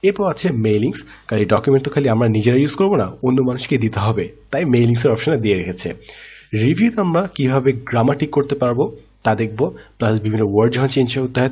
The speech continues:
তাও দেখবো। অনেক সময় আমাদের প্রফেসররা বলে দেয় যে not less than thousand words অথবা not more than five thousand words, এইসব ওয়ার্ড লিমিট দিয়ে দেয়। So আমাদের এখানে ওয়ার্ড কাউন্ট আছে, যেগুলো ঠিক স্ক্রিনের নিচে বাম পাশে দেখলেও কিন্তু আমরা পেয়ে যাব। ওয়ার্ড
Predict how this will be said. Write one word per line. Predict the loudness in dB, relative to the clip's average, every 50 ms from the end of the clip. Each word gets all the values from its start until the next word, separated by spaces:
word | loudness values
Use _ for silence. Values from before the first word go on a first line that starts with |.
| 0
তাও | 0 2 2 2 0
দেখবো। | -2 -4 -4 -4 -4 -4 -4 -8 -12 -20 -20 -14 -6 -2 0
অনেক | 0 2 2 2
সময় | 0 0 0
আমাদের | 0 -2 0 2
প্রফেসররা | 2 2 2 2 2 2 2 4 4
বলে | 2 2 2 2
দেয় | 0 0 0
যে | 0 -2 -4 -8 -18 -20 -12 _ -2 2 4
not | 4 4 2 0 -6 -18 -20 -14 -6 -2 0 2
less | 2 2 0 0 0
than | 0 0 0 2 2
thousand | 2 2 2 2 2 2
words | 2 0 0 -4 -6 -8 -6
অথবা | -2 -2 0 0 0 0 0 0 -2 -4 -6 -10 -8 -2 0 2
not | 2 2 0 0 0
more | 0 0 0 0
than | -2 -2 -2 0
five | 2 2 2 2 0
thousand | 0 0 0 0 2 2
words, | 2 0 0 -4 -8 -14 _ -20 -20 -20 -12 -6 -4
এইসব | 0 0 2 4 6
ওয়ার্ড | 6 6 6 6
লিমিট | 4 2 2 2 0
দিয়ে | 0 0 0
দেয়। | -2 -4 -10 -12 -16 -20 -20 -20 -14 -4
So | 0 0
আমাদের | 2 2 2 2
এখানে | 2 2 2 4
ওয়ার্ড | 4 4 2 2 2 0
কাউন্ট | 0 0 0 -2 -4
আছে, | -4 -2 -2 -2 -4 -6 _ -18 -14 -6 -4
যেগুলো | -2 0 0 0 0 -2 -2
ঠিক | -4 -6 -6 -8 -14 -18 -16 -14 -14
স্ক্রিনের | -8 -4 -2 0 0 2 2 0 0
নিচে | -2 -2 -2 -2 0 2
বাম | 2 2 2
পাশে | 0 -2 -2 -2 -2
দেখলেও | -2 0 0 0 0 0
কিন্তু | 0 0 0 0
আমরা | 0 -2 -2 -4 -2 2
পেয়ে | 2 2 2 2
যাব। | -2 -6 -6 -8 -12 -16 -20 -20 -20 -20 _ _ -4 -2
ওয়ার্ড | 0 0 0